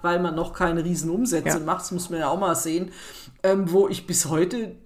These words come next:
Speaker 1: diese Entscheidung denke, das war die beste, die ich am Anfang je getroffen hab, weil ich mich auf mein Thema konzentrieren konnte und nicht dran denken musste,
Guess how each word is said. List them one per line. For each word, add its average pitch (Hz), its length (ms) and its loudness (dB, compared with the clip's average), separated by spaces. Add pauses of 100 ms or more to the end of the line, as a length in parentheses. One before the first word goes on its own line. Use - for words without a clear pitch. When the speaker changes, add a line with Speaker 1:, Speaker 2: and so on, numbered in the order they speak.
(100)
Speaker 1:
diese 190 240 -2
Entscheidung 175 580 -2
denke, 185 240 -4
das 175 220 -4
war 180 240 2
die 180 80 -8
beste, 190 640 0
die - 240 -8
ich - 160 0
am 185 100 4
Anfang 196 440 0
je 196 120 0
getroffen 196 540 2
hab, 214 180 4 (280)
weil 190 260 6
ich - 220 -6
mich 175 260 -4
auf 180 220 -2
mein 185 420 2
Thema 156 400 0
konzentrieren 165 800 -2
konnte 185 360 0
und 185 160 4
nicht 220 200 -2
dran 175 260 2
denken 175 360 0
musste, 196 300 -2